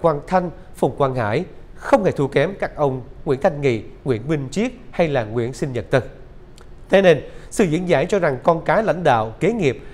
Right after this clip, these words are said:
là hạnh phúc dân tộc như kiểu đại biểu Nguyễn Thị Quyết Tâm hay là Thích Thanh Quyết cho rằng con cái lãnh đạo có gene, có kinh nghiệm làm thì tốt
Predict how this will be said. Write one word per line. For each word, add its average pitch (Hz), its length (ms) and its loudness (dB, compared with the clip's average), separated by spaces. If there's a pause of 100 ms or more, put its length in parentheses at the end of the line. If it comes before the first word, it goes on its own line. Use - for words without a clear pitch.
(140)
là 143 160 6
hạnh 127 220 -2
phúc 233 220 -4
dân 170 220 0
tộc 127 280 2
như 175 120 0
kiểu 143 400 2 (400)
đại 139 180 4
biểu 127 260 0
Nguyễn 143 360 -2
Thị 135 80 -4
Quyết 220 220 -4
Tâm 156 200 4 (300)
hay 180 160 2
là 123 180 0
Thích 226 280 -2
Thanh 143 200 -2
Quyết 247 300 -2
cho 196 140 6
rằng 135 240 2 (440)
con 202 160 6
cái 214 120 6
lãnh 165 200 0
đạo 120 260 6 (260)
có 185 200 4 (140)
gene, 175 220 2 (240)
có 269 80 -2
kinh 185 220 -4
nghiệm 123 220 -2
làm 117 320 0
thì 113 80 -4
tốt 233 420 4